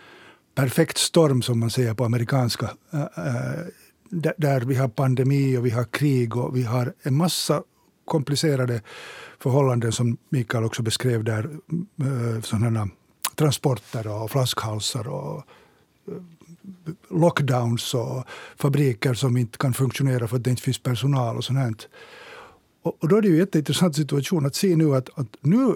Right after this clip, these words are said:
först ökar man takten genom att pumpa in pengar i systemet. Nu drar man, nu stänger man kranarna när de kanske just skulle behövas. Att kan man se, kan man också se det, tycker du, att, att centralbanken gör just tvärtom? Eller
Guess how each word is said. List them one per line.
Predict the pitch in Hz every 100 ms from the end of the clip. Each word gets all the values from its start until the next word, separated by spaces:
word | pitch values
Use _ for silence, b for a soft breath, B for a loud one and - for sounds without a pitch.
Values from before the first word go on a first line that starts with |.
| -
först | - 214 220 - - _ _ _
ökar | - 208 - 180
man | 170 165 - -
takten | 170 - 170 156
genom | 143 131
att | 127 - - 202 _ - - - - - _
pumpa | 156 147 -
in | 127
pengar | 110 165 190 170
i |
systemet. | 143 135 156 143 131 127
Nu | 139
drar | 196 247
man, | 190 127 139
nu | 170
stänger | 185 - - 208 220
man | 165 120
kranarna | 117 165 190 151 135 127 B B B B B B _ -
när | 139
de | 127
kanske | 135 123 139
just | 139
skulle | - 123
behövas. | 131 151 - 104 - - _
Att | 165 143 - _ _ _ - - -
kan | - 151
man | 143
se, | 143 190
kan | - 175
man | 170
också | 180 185
se | 156 208
det, | 147
tycker | 135 139 147
du, | 135
att, | 135 - -
att | 143 - _ _
centralbanken | - 156 180 180 151 135 156
gör | 165
just | 170 185 -
tvärtom? | 170 - 196 131 101
Eller | 160 175 151